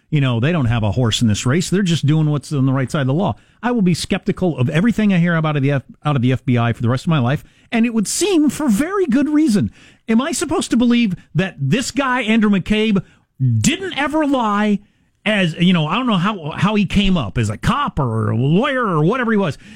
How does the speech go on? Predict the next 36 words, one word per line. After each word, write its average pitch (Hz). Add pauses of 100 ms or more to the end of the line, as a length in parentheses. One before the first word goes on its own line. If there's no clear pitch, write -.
He 339
was 262
an 220
honest 285
person 240
his 175
whole 403
life. -
Just -
here 403
at 311
the 302
very 370
end, 208 (260)
did 247
he 247
start 254
lying 165
when 151
it 143
served 233
him? 101 (360)
Am 185
I 254
supposed 262
to 233
believe 247
that? 302
I -
find 294
that 214
a 190
little 175
difficult 127
to 120
believe. 80